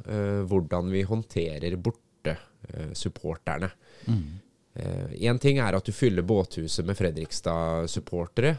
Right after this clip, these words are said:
Speaker 1: ikke sant? Men
Speaker 2: Ja.
Speaker 1: hvor, hvor skal du plassere bortesupporterne?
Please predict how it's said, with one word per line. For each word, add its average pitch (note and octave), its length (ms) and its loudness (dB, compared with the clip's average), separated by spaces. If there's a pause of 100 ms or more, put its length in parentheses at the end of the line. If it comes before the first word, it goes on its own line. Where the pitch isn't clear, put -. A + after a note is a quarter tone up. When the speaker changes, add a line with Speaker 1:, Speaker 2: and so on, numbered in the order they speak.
(120)
Speaker 1:
ikke A2+ 220 -2
sant? F3+ 380 0 (140)
Men A2 120 2
Speaker 2:
Ja. - 80 6
Speaker 1:
hvor, G#2+ 420 2 (400)
hvor G#2+ 220 2
skal D2+ 360 -6
du F2+ 120 -2
plassere G#2+ 840 -2 (380)
bortesupporterne? C3 840 -2